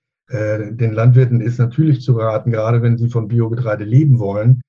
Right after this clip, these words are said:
dass sie eine eigene Infrastruktur haben und da einen Puffer. Äh, ihr könnt sowas anbieten, dass ihr auch außer Ernte wegholt, aber natürlich nicht unbegrenzt.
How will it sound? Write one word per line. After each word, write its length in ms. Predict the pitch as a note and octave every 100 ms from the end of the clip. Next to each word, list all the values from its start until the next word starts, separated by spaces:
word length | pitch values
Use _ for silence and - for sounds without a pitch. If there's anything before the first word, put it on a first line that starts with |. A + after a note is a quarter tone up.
| _ _
dass 160 | F#2 F#2+
sie 80 |
eine 160 | A#2 G#2
eigene 300 | A2+ A#2 A2+
Infrastruktur 720 | C#3+ C3+ B2 A#2+ G#2+ A2+ G2
haben 280 | G2+ A#2 C#3 _ _ -
und 140 | A#2
da 80 | A#2+
einen 180 | A#2 A#2+
Puffer. 460 | E3 D#3 B2+ - - _ _ _ _
Äh, 260 | B2+ A2+ A#2
ihr 200 | C3 B2
könnt 220 | D3 C3+
sowas 260 | B2+ B2
anbieten, 800 | - B2+ D3 C#3+ D#3 D#3 D#3 C#3+ C3
dass 200 | B2+ B2
ihr 200 | A#2 A#2
auch 160 | B2
außer 240 | C3 C3 A#2+
Ernte 320 | B2 A#2 A2
wegholt, 480 | B2 - C3+ D3 C3
aber 140 | B2
natürlich 420 | B2 A#2+ B2+ B2+
nicht 160 | B2 A#2+
unbegrenzt. 800 | B2 A#2+ A#2+ C3 A#2+ A#2+ -